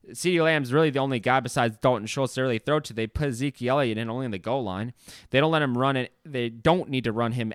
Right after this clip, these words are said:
at all. I think he just is gone. I think Tony Pollard is really that guy that's gonna provide a spark. But you gotta invest in a better wide receiver. You gotta have another guy. CeeDee Lamb cannot be your only guy, and T Y Hilton is not the answer. You, I don't trust him to go through the full season without getting injured again. I don't think he's the guy that's gonna, you know,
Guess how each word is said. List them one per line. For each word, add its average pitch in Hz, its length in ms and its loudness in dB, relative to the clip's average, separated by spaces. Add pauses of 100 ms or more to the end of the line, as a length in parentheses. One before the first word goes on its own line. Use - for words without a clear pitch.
at 117 100 -4
all. 107 340 4
I 98 140 -2
think 127 200 -4
he 127 120 -4
just 120 320 -4
is 107 160 -8
gone. 120 220 -2
I 101 40 -2
think 104 160 -6
Tony 135 240 -4
Pollard 123 360 2
is 110 100 -4
really 120 160 2
that 95 180 -2
guy 113 80 -2
that's 104 140 -4
gonna 107 140 -8
provide 107 260 -4
a - 20 -10
spark. 95 240 -6
But 101 80 -8
you 110 80 -8
gotta 143 160 0
invest 127 400 -2 (360)
in 120 100 0
a 117 40 2
better 127 240 4
wide 139 200 6
receiver. 104 540 -4 (260)
You 117 160 -6
gotta 143 260 6
have 135 160 0
another 123 240 2
guy. 92 360 -2 (100)
CeeDee 147 260 0
Lamb 143 160 2
cannot 127 460 0
be 135 80 -2
your 123 140 2
only 120 120 -2
guy, 110 200 0
and 101 120 -8
T 143 180 -4
Y 131 200 2
Hilton 135 400 -4 (320)
is 131 220 0
not 135 240 0
the 127 100 0
answer. 110 240 -4
You, 104 220 -6 (120)
I 143 120 -4
don't 147 140 -2
trust 143 300 0
him 135 60 -4
to 120 60 -6
go 123 120 0
through 113 120 -6
the 107 60 -6
full 120 200 -2
season 117 240 -4
without 104 240 -2
getting 95 200 -6
injured 92 260 -6
again. 87 240 -8 (360)
I 117 100 -6
don't 123 140 -8
think 127 140 -2
he's 120 160 -4
the 117 100 -4
guy 107 200 0
that's 101 120 -2
gonna, 104 200 -6
you 110 180 -12
know, 95 220 -8